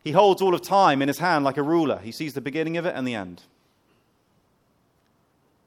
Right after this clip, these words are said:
He's altogether on a different level. Very well. Look with me at verse twenty-eight and notice who this promise is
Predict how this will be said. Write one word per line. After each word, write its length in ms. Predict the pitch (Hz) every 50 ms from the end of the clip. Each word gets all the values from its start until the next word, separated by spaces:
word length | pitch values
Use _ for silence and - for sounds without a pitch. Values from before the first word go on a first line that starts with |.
| _ _
He's 160 | - 127 -
altogether 440 | 98 160 160 147 - 143 139 131 127
on 80 | 123 117
a 20 |
different 260 | 123 120 - 123 113
level. 320 | 107 104 101 - 107 107 98 _ _ _ _ _ _ _ _ _ _ _ _ _ _ _ _ _ _ _ _ _ _ _ _ _ _ _ _ - - _ _ _ _ _ _ _ _ _ _ _ - - - - - _ _ _ _ _ _ _ _ _ _ _ _ _ _ _ _ _ _ _ _ _ _ _ _ _ _ _ _ _ _ _ _
Very 200 | 202 196 185 196
well. 360 | 185 165 135 123 120 - - -
Look 160 | 185 208 233 254
with 80 | 254
me 120 | 226 233 208
at 60 | 185
verse 200 | 185 180 170 -
twenty-eight 480 | - 185 170 156 131 156 147 131 127
and 120 | - 139 143
notice 360 | 160 196 196 190 190 170 -
who 100 | - 170
this 200 | 156 156 151 -
promise 400 | - - 160 143 143 143 143 -
is 440 | 127 131 131 127 120 127 - - -